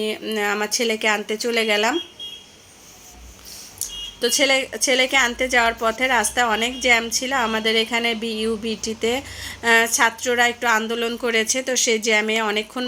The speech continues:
বসেছিলাম। তো বাবাকে নিয়ে তারপরে যাব বাসায়, বাসায় যেয়ে নামাজ কালাম পড়ে তারপর আবার মেয়েকে নিয়ে বের হয়ে পড়ব।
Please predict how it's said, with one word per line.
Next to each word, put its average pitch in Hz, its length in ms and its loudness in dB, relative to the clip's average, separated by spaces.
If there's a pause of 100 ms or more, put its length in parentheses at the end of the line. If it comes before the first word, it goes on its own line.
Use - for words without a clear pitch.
বসেছিলাম। 220 640 0 (640)
তো 233 100 0
বাবাকে 233 480 2
নিয়ে 240 240 -2 (100)
তারপরে 220 500 0
যাব 214 280 0 (120)
বাসায়, 220 420 0
বাসায় 220 420 0
যেয়ে 220 220 0
নামাজ 214 380 -2
কালাম 220 280 -2 (120)
পড়ে 220 280 -2
তারপর 220 380 -2
আবার 214 240 -2
মেয়েকে 214 400 -2
নিয়ে 220 140 -2
বের 214 260 0
হয়ে 233 160 0
পড়ব। 233 300 -4